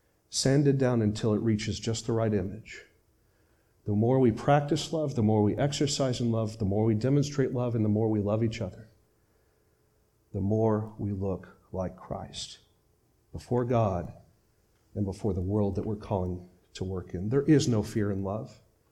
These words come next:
but perfect love drives out fear,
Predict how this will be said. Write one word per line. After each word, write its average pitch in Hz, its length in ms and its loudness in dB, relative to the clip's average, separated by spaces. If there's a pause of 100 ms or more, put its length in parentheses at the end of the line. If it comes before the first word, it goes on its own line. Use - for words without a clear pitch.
(840)
but - 180 -4
perfect 170 420 6
love 151 320 4
drives 160 960 6
out 156 500 4 (300)
fear, - 680 -4